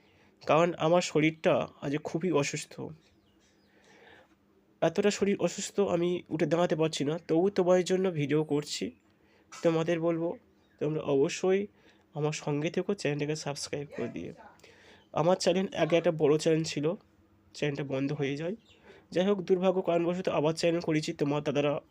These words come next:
দাঁড় করিয়েছে। আহ, তোমাদের প্রত্যেক বল চ্যানেলটাকে সাবস্ক্রাইব করে রেখো। যদি সব, আহ, সমস্যা হয়ে থাকে, নিচে দেওয়া নম্বরে কন্ট্যাক্ট করবে। আমি, আমি লেখক শোভন স্যার,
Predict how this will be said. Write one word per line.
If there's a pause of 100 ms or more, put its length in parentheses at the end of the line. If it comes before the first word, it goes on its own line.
(120)
দাঁড়
করিয়েছে।
আহ, (280)
তোমাদের
প্রত্যেক
বল
চ্যানেলটাকে
সাবস্ক্রাইব
করে
রেখো। (880)
যদি
সব,
আহ,
সমস্যা
হয়ে
থাকে, (720)
নিচে
দেওয়া
নম্বরে
কন্ট্যাক্ট
করবে। (460)
আমি,
আমি
লেখক
শোভন
স্যার,